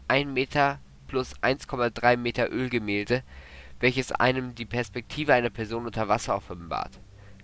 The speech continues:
Ein Subjekt, welches das Gemälde betrachtet, weist am Anfang keine merklichen Veränderungen auf. Sollte es jedoch über einen Zeitraum von vierundzwanzig Stunden betrachtet werden, wird die Atmung des Subjektes immer schwächer, bis schließlich der Tod von diesem einsetzt.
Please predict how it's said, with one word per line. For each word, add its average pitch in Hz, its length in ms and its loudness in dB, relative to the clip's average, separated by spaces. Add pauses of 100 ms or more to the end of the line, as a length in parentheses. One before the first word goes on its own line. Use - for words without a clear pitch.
(160)
Ein 113 180 0
Subjekt, 131 540 2
welches 123 240 -2
das - 200 -2
Gemälde 139 380 2
betrachtet, 131 580 -2
weist 117 220 6
am 104 80 0
Anfang 120 280 0
keine 127 240 0
merklichen 120 400 0
Veränderungen 104 540 2
auf. - 280 -6 (440)
Sollte 135 260 2
es 143 120 -4
jedoch 143 200 0
über 135 120 6
einen 120 140 8
Zeitraum 139 340 -2
von 113 160 -4
vierundzwanzig 147 460 -2
Stunden 135 240 -4
betrachtet 135 520 -4
werden, 135 300 4 (400)
wird 127 180 2
die - 100 4
Atmung 139 340 6
des 131 120 -6
Subjektes 127 480 -4
immer 113 220 2
schwächer, 127 500 2 (240)
bis 131 120 -2
schließlich - 320 -6
der 117 200 -2
Tod 127 280 -6
von 117 120 -4
diesem 107 260 -6
einsetzt. 92 560 0